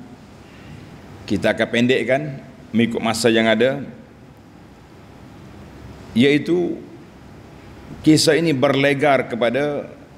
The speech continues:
satu sikap yang tidak baik, dia panggil tasyaddud. Kerah sangat. Tak mudah ikut peratu-, ikut arahan. Banyak bertanya.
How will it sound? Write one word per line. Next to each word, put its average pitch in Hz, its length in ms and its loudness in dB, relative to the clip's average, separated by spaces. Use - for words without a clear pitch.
satu - 480 -2
sikap 160 400 -2
yang 135 240 -2
tidak 135 240 -2
baik, 135 640 0
dia - 140 -2
panggil 135 240 0
tasyaddud. 123 560 0
Kerah 143 320 0
sangat. 120 320 -2
Tak - 180 0
mudah 156 160 2
ikut 156 400 2
peratu-, - 460 -4
ikut 151 340 2
arahan. 127 400 0
Banyak 151 460 0
bertanya. 143 580 0